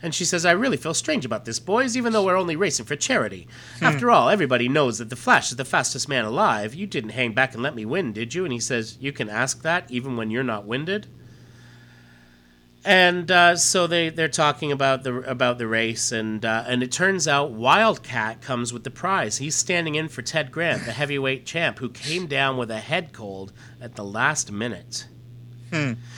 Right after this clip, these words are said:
Speaker 1: So it's his pleasure to present this bronze trophy to Wonder Woman from a grateful march of dimes.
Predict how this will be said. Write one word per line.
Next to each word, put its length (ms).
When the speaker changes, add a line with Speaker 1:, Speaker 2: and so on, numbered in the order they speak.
Speaker 1:
So 340
it's 160
his 120
pleasure 440
to 420
present 380
this 100
bronze 320
trophy 320
to 80
Wonder 240
Woman 240
from 160
a 40
grateful 360
march 260
of 120
dimes. 540